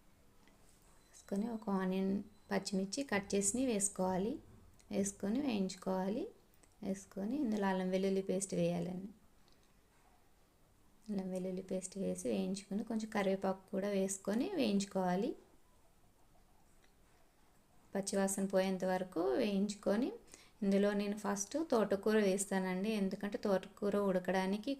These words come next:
కొంచెం టైమ్ పడుతుంది, అందుకనే నేను ఫస్ట్ తోటకూర వేసుకుంటున్నా. తోటకూర వేసి మగ్గించుకోవాలి బాగా. నేను ఫస్ట్ ఉడకబెట్టట్లేదు, అన్నీ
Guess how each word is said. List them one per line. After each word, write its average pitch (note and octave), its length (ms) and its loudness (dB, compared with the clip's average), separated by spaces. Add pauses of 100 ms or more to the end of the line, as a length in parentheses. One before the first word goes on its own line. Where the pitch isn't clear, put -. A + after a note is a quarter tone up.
కొంచెం G#3 320 2 (580)
టైమ్ G3 220 2 (100)
పడుతుంది, G3 500 2 (120)
అందుకనే G3+ 460 0
నేను B3+ 180 0
ఫస్ట్ G3 240 -2 (100)
తోటకూర G3 400 2 (120)
వేసుకుంటున్నా. F3+ 600 -2 (480)
తోటకూర F#3+ 460 4 (120)
వేసి G#3 300 0
మగ్గించుకోవాలి F#3 720 0 (100)
బాగా. F#3 200 0 (100)
నేను A3 160 2 (220)
ఫస్ట్ G#3 340 2
ఉడకబెట్టట్లేదు, G#3 800 4
అన్నీ F#3+ 180 0